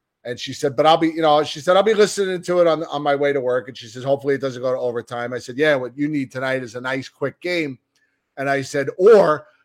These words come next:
I said, "really, best case scenario, when you leave for work, it's five one Rangers, and you don't have to worry, like, a tight game, you drive off the road." When she left the house, it was five to one Rangers.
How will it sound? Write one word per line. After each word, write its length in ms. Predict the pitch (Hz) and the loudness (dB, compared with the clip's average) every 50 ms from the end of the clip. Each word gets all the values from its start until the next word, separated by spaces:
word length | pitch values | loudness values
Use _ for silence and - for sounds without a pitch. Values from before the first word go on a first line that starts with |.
| _ - | _ -10
I 80 | 147 147 | -8 -6
said, 180 | 131 - 170 | -4 -4 -2
"really, 340 | 147 175 208 233 226 208 175 156 | 2 4 6 6 6 6 4 2
best 340 | - - 196 196 - - | 4 2 2 2 2 -4
case 260 | - 190 185 170 165 - | -6 -4 -2 -2 -4 -4
scenario, 480 | 165 165 170 175 170 165 151 147 139 | -4 2 4 4 4 4 2 0 -2
when 220 | 135 139 147 151 165 | -2 -4 -6 -6 -4
you 160 | 190 220 233 | -4 -4 -4
leave 260 | 214 220 214 196 147 | -2 -2 -4 -4 -4
for 140 | - 175 165 | -4 -4 0
work, 340 | 165 180 170 156 143 - _ _ _ _ _ | 2 2 2 2 0 -4 _ _ _ _ _
it's 200 | - 147 143 - | -6 -6 -6 -8
five 480 | - - - 175 190 214 226 226 208 170 | -12 -8 -2 0 2 2 2 2 0 0
one 200 | 190 196 190 180 | -2 -4 -4 -4
Rangers, 640 | 175 170 175 175 175 170 147 131 131 123 123 113 - - | -4 -4 -4 -4 -4 -6 -8 -8 -10 -10 -12 -16 -18 -12
and 140 | - 139 147 | -10 -6 -4
you 80 | 156 | 0
don't 80 | 160 170 | 0 0
have 100 | 165 - | 0 0
to 80 | - 156 | -4 -4
worry, 300 | 139 160 160 156 156 147 | -2 -2 -2 0 -2 -2
like, 180 | 143 139 127 | -2 -4 -4
a 60 | 135 | -6
tight 340 | 131 - - 180 165 156 - | -10 -8 -4 -4 -4 -4 -4
game, 260 | - 165 160 160 151 | -4 -4 -4 -4 -4
you 120 | 143 131 127 | -8 -10 -10
drive 360 | - 139 139 143 143 139 131 | -8 -4 -2 -2 -2 -2 -4
off 200 | 135 131 127 - | -6 -8 -8 -8
the 80 | 135 127 | -10 -8
road." 240 | 131 131 120 123 - _ _ _ _ _ | -6 -6 -6 -8 -12 _ _ _ _ _
When 140 | - 139 151 | -4 -4 -4
she 200 | 135 - 196 214 | -4 -2 0 2
left 220 | 208 214 202 - - | 4 4 2 2 2
the 80 | 196 | 2
house, 300 | 160 180 185 175 170 - | 4 4 4 4 2 -2
it 60 | 165 | -6
was 140 | 147 131 131 | -10 -10 -12
five 320 | - - 165 160 160 156 - | -8 -4 -2 0 0 0 -2
to 80 | 156 | -4
one 200 | 143 147 147 139 | -4 -4 -6 -6
Rangers. 500 | 135 131 131 127 117 98 92 82 _ _ | -6 -8 -8 -10 -10 -14 -20 -20 _ _